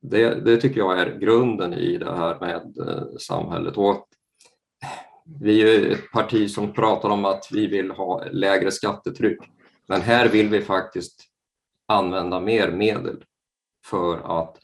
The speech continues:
skapa det här grundfundamentet i samhället. Och det, det, läser man vårt rättspolitiska program så är det ju själva andemeningen som vi har i det här första stycket.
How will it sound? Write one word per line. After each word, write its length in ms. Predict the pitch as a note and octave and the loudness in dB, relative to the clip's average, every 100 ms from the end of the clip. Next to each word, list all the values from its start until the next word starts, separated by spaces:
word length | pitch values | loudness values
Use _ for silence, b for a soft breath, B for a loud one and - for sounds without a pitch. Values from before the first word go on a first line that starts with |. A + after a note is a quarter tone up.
| _ | _
skapa 580 | - - A2 D#2+ - A2 | -20 0 2 2 0 -2
det 60 | A#2 | -2
här 100 | F2+ | 0
grundfundamentet 1300 | G2 F#2 E2 D#2+ F2 F2 F2 F2 G2 A#2+ - - - | 0 -2 -4 -8 -8 -4 -4 -2 -2 -4 -8 -14 -16
i 40 | |
samhället. 580 | - - - G#2 - - _ _ _ _ _ _ _ _ | -16 -16 -16 -18 -20 -20 _ _ _ _ _ _ _ _
Och 100 | F#2+ | -2
det, 420 | F#2+ G2+ - - - - _ | 2 2 0 -6 -12 -18 _
det, 340 | - G2+ G#2 - _ | -6 -2 -2 -6 _
läser 400 | G2 C3+ C#3 A2 | 4 4 4 0
man 180 | G2 F2+ | -2 0
vårt 320 | F2+ - - - | -2 -6 -14 -2
rättspolitiska 760 | G2+ - - F2+ E2+ E2+ - | -2 -2 -2 -2 -2 -4 -8
program 500 | E2 F2+ F#2+ G#2+ G2+ | -4 -2 0 0 0
så 160 | F2+ F2+ | -2 -2
är 180 | F#2+ G#2 | 0 0
det 60 | F#2+ | 0
ju 200 | F2+ - - _ - | 0 -4 -14 _ -4
själva 340 | F#2+ E2 F2+ | -2 -2 -4
andemeningen 840 | - G#2+ F2+ F2 F#2+ G#2+ G#2 F#2+ | 0 2 2 -2 -4 -2 0 -2
som 180 | F2+ G2 | -2 -4
vi 60 | F2+ | -2
har 280 | F2 G#2+ G#2 | 0 0 0
i 40 | |
det 60 | E2+ | -2
här 100 | D#2+ | -2
första 320 | F2+ E2+ C#2 | -6 -6 -10
stycket. 460 | - F2 - F2 | -6 -6 -4 -6